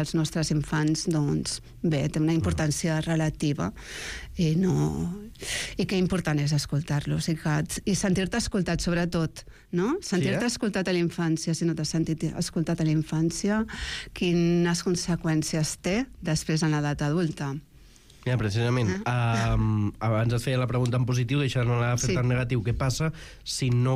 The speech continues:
Speaker 2: contribuïm o contribuïm malament a aquest desenvolupament emocional de la criatura?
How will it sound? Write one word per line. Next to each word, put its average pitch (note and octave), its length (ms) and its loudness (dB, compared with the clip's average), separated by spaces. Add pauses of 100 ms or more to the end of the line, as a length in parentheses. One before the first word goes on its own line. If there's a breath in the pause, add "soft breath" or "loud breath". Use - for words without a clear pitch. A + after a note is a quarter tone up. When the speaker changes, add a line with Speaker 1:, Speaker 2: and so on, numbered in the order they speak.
Speaker 2:
contribuïm C3 640 2
o A2 80 -2
contribuïm A2+ 400 0
malament B2 420 2
a C3+ 60 0
aquest A#2+ 160 -2
desenvolupament A#2 720 2
emocional A2+ 480 2
de B2 80 2
la - 20 0
criatura? G#2+ 380 0